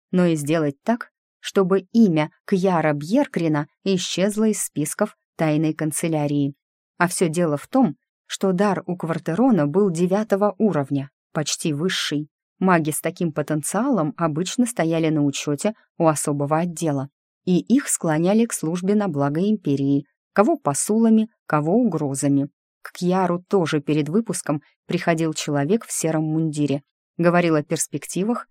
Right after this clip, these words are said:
убеждал, что в столице его ждет блестящее будущее,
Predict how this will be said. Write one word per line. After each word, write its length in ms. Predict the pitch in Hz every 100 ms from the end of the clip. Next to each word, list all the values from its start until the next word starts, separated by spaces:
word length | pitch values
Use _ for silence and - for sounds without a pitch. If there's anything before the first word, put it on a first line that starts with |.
| _ _ -
убеждал, 600 | 190 190 185 180 185 185 -
что 240 | - 180
в 60 | 180
столице 540 | - 151 190 - -
его 260 | 220 151 147
ждет 260 | 151 160
блестящее 720 | 147 156 - 151 147 - 143 135
будущее, 680 | 143 143 151 - 190 208